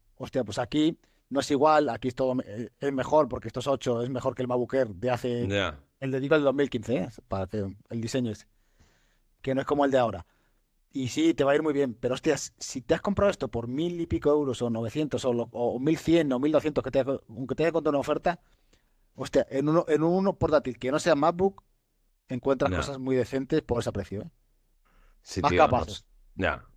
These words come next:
Speaker 2: Sí, sí, sí, no. Es que, am, te, te tiene que gustar mucho la, la, la, el sistema operativo para que caigas ahora mismo en eso, tío.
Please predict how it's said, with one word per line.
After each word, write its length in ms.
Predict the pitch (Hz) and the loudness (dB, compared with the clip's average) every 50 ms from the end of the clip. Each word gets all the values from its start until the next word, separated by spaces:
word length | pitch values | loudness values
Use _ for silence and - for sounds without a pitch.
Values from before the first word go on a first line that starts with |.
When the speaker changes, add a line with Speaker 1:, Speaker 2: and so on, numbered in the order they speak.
| _ _ - | _ _ -6
Speaker 2:
Sí, 160 | - 113 95 | -2 -2 0
sí, 120 | 82 85 | 0 -2
sí, 120 | 78 76 78 | -4 -2 -4
no. 520 | 76 76 76 73 71 69 67 67 67 71 | -4 -4 -6 -6 -6 -8 -8 -8 -6 -8
Es 80 | 78 - | -8 -6
que, 220 | - 95 90 87 | -2 0 0 0
am, 280 | 85 85 73 60 57 - | 0 0 -2 -6 -10 -8
te, 140 | - 104 98 | -4 -4 -4
te 200 | 87 - - 104 | -4 -2 -2 0
tiene 200 | 87 123 127 127 | 2 2 4 4
que 60 | 143 | 4
gustar 220 | 139 127 - 143 135 | 4 6 6 6 6
mucho 240 | 135 131 127 - | 6 4 2 4
la, 280 | 131 123 120 117 113 107 | 4 6 6 6 4 4
la, 360 | 107 113 110 107 104 104 98 | 4 4 4 4 4 2 2
la, 560 | 87 95 101 98 95 92 92 87 90 90 - - | 2 2 4 4 4 4 4 2 2 0 -2 -4
el 140 | 98 98 - | -6 -6 -6
sistema 260 | - - - 110 104 | -4 0 4 4 4
operativo 460 | 101 101 92 87 90 104 117 120 110 | 6 4 2 2 2 0 0 2 4
para 220 | 120 107 98 90 | 4 4 4 4
que 120 | 82 90 78 | 0 -2 -2
caigas 300 | 92 92 92 95 92 98 | 0 2 2 2 2 0
ahora 140 | 95 87 85 | 0 0 0
mismo 200 | 87 92 95 87 | -2 -2 -2 -4
en 80 | 80 | -4
eso, 200 | 87 - - - | -6 -8 -10 -12
tío. 220 | - 82 78 71 | -10 -10 -10 -12